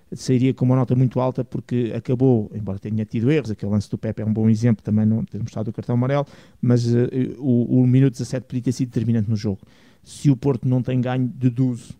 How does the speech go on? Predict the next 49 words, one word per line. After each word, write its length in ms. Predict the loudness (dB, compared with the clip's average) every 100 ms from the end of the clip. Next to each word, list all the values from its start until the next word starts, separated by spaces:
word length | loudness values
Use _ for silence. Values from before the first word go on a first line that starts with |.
| _ _
conhecendo 360 | -4 -2 -4
o 40 | -4
futebol 220 | -6 -6
como, 240 | -4 -4
português 400 | -4 -12 -6 -4
como 180 | -2 -2
conheço, 320 | 0 -2 -4 -14 _ _
que 100 | _
iriam-se 300 | 0 2 2
agarrar 320 | -2 -8 -6 -6
a 20 |
esse 160 | -6 -2
lance 220 | 0 0
para, 380 | -2 -8 -6 -8
para 120 | -10
falar 220 | -10 -8 -6
de 60 |
outra 180 | -6 0
maneira 280 | 0 0 -2
e 40 |
teríamos 340 | -6 -2 0 0
aqui 200 | -2 0
mais 360 | 2 0 0
um 160 | 2 2
jogo 380 | 0 -4 -4 -2
e 40 |
mais 280 | -2 -2 -2
um 80 | -4
caso 280 | -4 -8 -8
e 40 |
cá 120 | -10
estava 260 | -8 -6 -6
tudo 160 | -8
focado 300 | -12 -12 -6
na 80 | -4
arbitragem, 440 | -4 -6 -6 -8 -8 -14 -20 _
que 80 | -6
felizmente 440 | 0 2 2 2 2
penso 220 | 0 2
que 80 | 2
não 100 | 2
vai 160 | 2 -2
acontecer, 460 | 0 0 2 -2
pelo 120 | 2
menos 160 | 2 2
nas 140 | 0
conferências 240 | -4 -2 -2
de 60 |
imprensa 240 | 0 -2